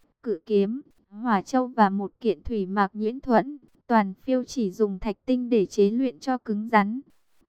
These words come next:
Cự kiếm thì dùng tính bền cực mạnh của mộc tinh để chế luyện, hỏa châu tất nhiên là dùng hỏa tinh luyện chế, lúc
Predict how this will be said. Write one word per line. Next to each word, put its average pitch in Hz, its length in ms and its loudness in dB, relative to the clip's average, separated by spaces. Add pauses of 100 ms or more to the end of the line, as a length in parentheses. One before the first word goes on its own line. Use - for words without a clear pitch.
Cự 196 220 -4
kiếm 208 240 -2
thì 233 240 -4
dùng 202 280 -2
tính 208 260 0
bền 233 200 6
cực 208 260 -2
mạnh 208 280 -2
của 208 160 -4
mộc 190 320 -6
tinh 254 240 0
để 220 160 4
chế 202 260 2
luyện, 240 280 0 (320)
hỏa 208 340 -2
châu 254 260 0
tất 302 280 -2
nhiên 262 340 2
là 214 180 4
dùng 208 260 -2
hỏa 202 260 -2
tinh 254 320 -2
luyện 196 200 -2
chế, 214 460 4 (220)
lúc 277 200 -2